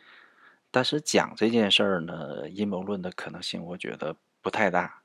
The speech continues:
至少目前没发现什么端倪。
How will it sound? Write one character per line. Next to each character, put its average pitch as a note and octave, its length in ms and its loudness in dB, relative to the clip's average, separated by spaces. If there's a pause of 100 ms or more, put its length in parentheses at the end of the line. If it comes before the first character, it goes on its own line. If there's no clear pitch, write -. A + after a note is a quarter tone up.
至 - 160 -6
少 C#2+ 300 0
目 G#2+ 180 -4
前 F2+ 300 -4
没 F2+ 220 -4
发 F#2 200 -2
现 F2+ 300 -4
什 - 180 -6
么 E2+ 120 -6
端 F#2 280 -2
倪。 - 200 -12